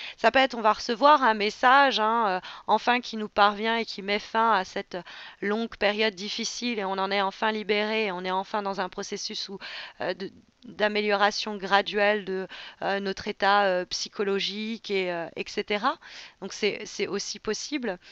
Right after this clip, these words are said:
Euh, mais la carte de, du Message from Afar, euh, dans le cadre de l'oracle, il nous dit aussi de vraiment de, de, de profiter de, de tout ce que la vie nous met.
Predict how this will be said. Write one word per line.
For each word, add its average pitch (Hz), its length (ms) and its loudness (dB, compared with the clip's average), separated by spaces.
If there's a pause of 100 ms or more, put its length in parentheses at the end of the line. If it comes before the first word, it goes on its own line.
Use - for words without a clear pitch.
(320)
Euh, 190 640 0
mais 226 200 0
la 233 120 8
carte 254 340 0
de, 185 720 -4
du - 160 -20 (140)
Message 233 500 -2
from 214 240 -2
Afar, 240 520 0 (400)
euh, 117 380 -2
dans 202 140 -4
le 202 80 0
cadre 233 320 0
de 202 100 -2
l'oracle, 233 520 4
il 202 100 -8
nous 214 80 -4
dit 240 200 -4
aussi 226 260 -6
de 190 260 -4 (440)
vraiment 240 480 0
de, 214 280 -4
de, 190 220 -6
de 190 140 -10
profiter - 600 -4
de, 202 280 -4
de 196 160 -8
tout - 240 -8
ce - 180 -2
que 233 460 -2
la 202 220 2
vie 214 360 0
nous 233 200 -4
met. 226 360 0